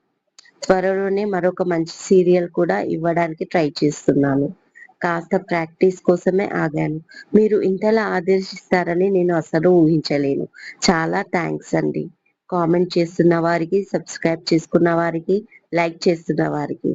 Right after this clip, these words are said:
అందరికీ పేరు పేరున థ్యాంక్స్. ఇక ఉంటాను, మీ మైత్రి.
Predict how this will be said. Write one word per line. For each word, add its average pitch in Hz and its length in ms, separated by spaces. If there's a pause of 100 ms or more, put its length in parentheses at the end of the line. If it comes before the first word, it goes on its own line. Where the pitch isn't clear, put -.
(340)
అందరికీ 180 500
పేరు 175 360
పేరున 170 480
థ్యాంక్స్. 147 520 (460)
ఇక 180 180
ఉంటాను, 170 540 (120)
మీ 190 240
మైత్రి. 151 480